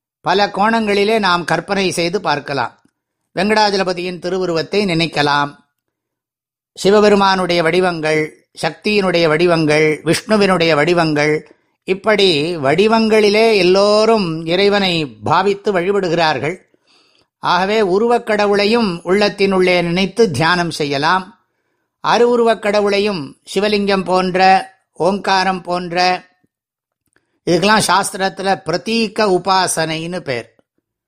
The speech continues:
ஆக பிரதிமா உபாசனா, பிரதீக உபாசனா,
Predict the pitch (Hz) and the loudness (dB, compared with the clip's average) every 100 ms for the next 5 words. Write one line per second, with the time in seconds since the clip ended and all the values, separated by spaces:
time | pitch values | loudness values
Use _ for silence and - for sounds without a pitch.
0 | _ _ _ - 190 220 254 254 226 233 | _ _ _ -2 -2 0 -2 -2 0 0
1 | 240 233 208 190 208 202 202 196 208 226 | 2 2 0 0 0 0 -2 -2 0 -2
2 | - 180 180 240 240 233 220 185 175 196 | -2 -4 -2 -4 -4 -2 0 0 0 0
3 | 185 - 170 175 190 196 | 0 -2 -2 2 2 0